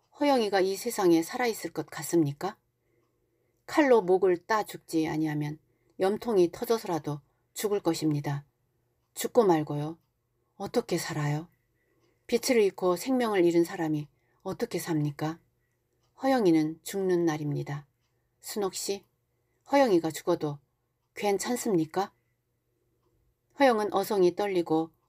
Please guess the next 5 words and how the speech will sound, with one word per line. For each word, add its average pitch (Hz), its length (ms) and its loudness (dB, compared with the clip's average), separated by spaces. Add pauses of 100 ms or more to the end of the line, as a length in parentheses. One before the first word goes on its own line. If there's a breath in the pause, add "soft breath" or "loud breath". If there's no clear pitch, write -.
(120)
어음이 208 340 0
분명하지 202 540 -2
못한 170 360 2
것까지도 160 520 -6
있었다. 143 600 -10